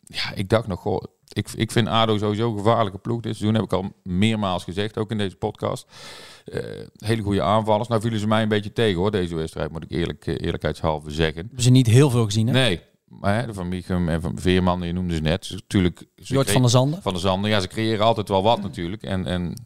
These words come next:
Speaker 1: ze hebben ook meerdere pijlen waarmee ze kunnen schieten. Dus, ehm,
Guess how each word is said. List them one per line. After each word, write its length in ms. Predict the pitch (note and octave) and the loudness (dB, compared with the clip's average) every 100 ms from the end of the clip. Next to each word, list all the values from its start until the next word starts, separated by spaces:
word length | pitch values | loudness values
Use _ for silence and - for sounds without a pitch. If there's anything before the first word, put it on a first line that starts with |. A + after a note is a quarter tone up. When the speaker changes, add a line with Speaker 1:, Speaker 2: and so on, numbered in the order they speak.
| - | -16
Speaker 1:
ze 120 | - | -6
hebben 180 | F#2 F2 | -4 -4
ook 80 | E2 | -4
meerdere 480 | G2 G#2 F2+ E2+ E2+ _ _ _ _ _ | 0 2 2 0 -2 _ _ _ _ _
pijlen 300 | G#2 F#2+ F2 | 2 2 2
waarmee 240 | F2 F2 | 0 0
ze 80 | E2 | -2
kunnen 220 | F#2+ F2 | -4 -6
schieten. 380 | - F2 D#2+ A2+ - | -4 -2 -2 -4 -6
Dus, 320 | - E2 - | -4 -4 -4
ehm, 540 | - F2+ E2+ E2 E2+ | -4 -2 0 -2 -2